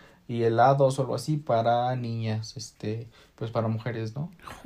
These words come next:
Entonces, que justamente hablaban como de que, "Ah, sí, que en tal pizzería, no sé qué, que los hot dogs", que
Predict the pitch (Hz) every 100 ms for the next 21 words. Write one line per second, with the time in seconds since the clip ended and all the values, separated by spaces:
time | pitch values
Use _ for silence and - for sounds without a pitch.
0 | - 120 110 127 127 139 - 113 143 139
1 | 139 135 131 123 123 127 117 107 104 117
2 | 135 139 - 127 131 135 117 120 113 120
3 | - 110 107 127 160 135 120 - 104 123
4 | 127 127 107 110 113 127 117 131 139 -
5 | 104 101